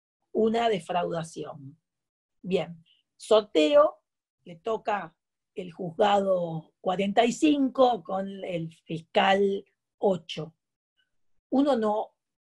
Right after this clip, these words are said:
no tiene contactos en el juzgado cuarenta y cinco.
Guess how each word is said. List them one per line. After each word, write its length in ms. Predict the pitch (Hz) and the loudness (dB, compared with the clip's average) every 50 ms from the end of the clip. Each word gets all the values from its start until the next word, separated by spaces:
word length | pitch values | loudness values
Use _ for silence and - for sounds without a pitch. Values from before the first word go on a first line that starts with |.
| _ _ _ - | _ _ _ -4
no 240 | 214 202 214 208 - | -2 -2 -2 -2 -2
tiene 300 | - 240 220 180 170 160 | 2 2 2 2 2 -6
contactos 680 | - 170 165 160 - 165 156 - _ - 170 151 - - | -6 -6 -4 -4 -4 -4 -6 -8 _ -10 -10 -10 -10 -8
en 100 | 165 165 | -6 -4
el 100 | 160 160 | -4 -4
juzgado 420 | - 170 - 175 175 165 170 170 | -2 -4 -2 -2 0 0 -2 -2
cuarenta 320 | - 170 165 170 165 160 | -2 -2 0 0 0 -2
y 60 | - 165 | -2 -2
cinco. 560 | - - 226 226 220 - 247 240 240 - | 0 2 2 2 4 4 4 4 4 2